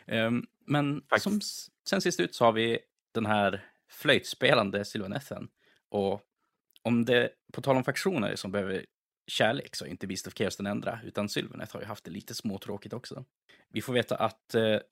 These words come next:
Speaker 1: den här kommer. Eh, den gör massa bus. Och Alardiel och lite andra saker får uppdaterade War Scrolls i Kragnos. Så Alardiel kommer vara med i Kragnos-storyn också.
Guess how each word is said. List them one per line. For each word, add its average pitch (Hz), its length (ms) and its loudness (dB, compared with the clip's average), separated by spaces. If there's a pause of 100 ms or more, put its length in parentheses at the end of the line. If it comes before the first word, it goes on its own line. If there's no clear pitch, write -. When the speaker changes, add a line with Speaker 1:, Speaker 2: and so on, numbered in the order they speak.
(180)
Speaker 1:
den 101 100 2
här 120 100 6
kommer. 208 280 2 (420)
Eh, 98 220 2
den 101 400 -2
gör 98 300 2
massa 101 280 -2
bus. 156 440 -4 (320)
Och - 280 -6
Alardiel 120 680 4
och 104 120 0
lite 104 200 -2
andra 135 160 2
saker - 280 -6
får - 200 -12
uppdaterade 98 600 0
War 117 180 -4
Scrolls - 480 -12 (100)
i 95 120 -6
Kragnos. - 680 -2 (120)
Så 98 400 2 (360)
Alardiel 107 400 4
kommer 139 180 0
vara 110 160 2
med 117 120 0
i 107 40 0
Kragnos-storyn - 680 -4
också. - 260 -12